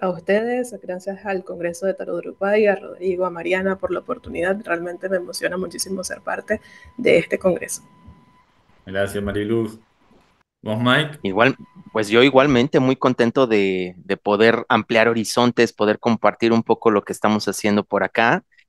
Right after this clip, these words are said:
Speaker 3: Eh, feliz de conocerlos, feliz de conocerte, Charlie, feliz de conocerte, Mariluz, y también, pues, eh, Rodrigo, Mariana, organizadores, y por favor, a todos los que les gusta el tarot, déjense la oportunidad de ir a los congresos, es una maravilla, todas las redes que se hacen,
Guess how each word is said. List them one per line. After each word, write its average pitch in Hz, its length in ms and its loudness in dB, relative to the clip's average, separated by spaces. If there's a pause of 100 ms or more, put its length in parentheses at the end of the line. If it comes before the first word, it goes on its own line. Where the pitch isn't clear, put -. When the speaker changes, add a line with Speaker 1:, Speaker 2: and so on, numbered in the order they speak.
(140)
Speaker 3:
Eh, 98 400 2
feliz 135 340 4
de 139 100 6
conocerlos, 123 600 2
feliz 113 280 -4
de 127 80 -4
conocerte, 107 480 -2
Charlie, 110 360 0
feliz 104 240 -2
de 113 80 2
conocerte, 101 500 -2
Mariluz, 104 500 0 (280)
y 104 140 -8
también, 113 300 2
pues, 110 440 4
eh, 98 240 -2
Rodrigo, 120 320 0
Mariana, 120 340 4
organizadores, 107 680 0
y 120 40 -6
por - 160 -6
favor, 139 300 2
a 143 60 2
todos - 200 -2
los - 200 -2
que 117 180 0
les 110 160 0
gusta 143 280 -2
el 127 80 -2
tarot, 120 300 2
déjense 131 400 -6
la 117 60 -2
oportunidad 120 520 -2
de 120 60 2
ir 120 80 0
a 117 40 0
los 113 180 -4
congresos, 104 500 -6
es 117 180 -2
una 120 180 2
maravilla, 117 640 0 (460)
todas 143 240 8
las 113 140 4
redes 110 260 2
que 104 120 -2
se 110 140 -2
hacen, 107 340 0